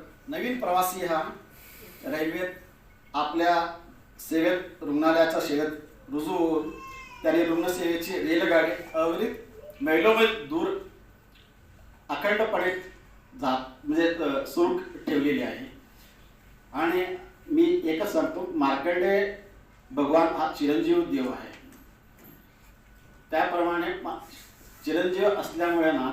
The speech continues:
त्यांचा आशीर्वाद आपल्या मार्कंडेय रुग्णालयावर, कारण त्याचं नावाधीनच आपल्या मार्कंडेय रुग्णालयाला लावले-, लागलेलं आहे. त्यामुळे आपल्या मार्कंडेय रुग्णालयाला कुठलाही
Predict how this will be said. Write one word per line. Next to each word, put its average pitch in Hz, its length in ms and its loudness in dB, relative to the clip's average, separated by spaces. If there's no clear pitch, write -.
त्यांचा 160 240 0
आशीर्वाद 175 420 2
आपल्या 160 420 -2
मार्कंडेय 156 500 0
रुग्णालयावर, 147 540 2
कारण 165 360 0
त्याचं 170 280 0
नावाधीनच 165 540 2
आपल्या 160 400 -4
मार्कंडेय 160 400 2
रुग्णालयाला 143 400 0
लावले-, - 400 -4
लागलेलं 127 360 -4
आहे. - 360 -12
त्यामुळे 190 380 6
आपल्या 170 460 4
मार्कंडेय 175 480 4
रुग्णालयाला 156 580 4
कुठलाही 196 580 4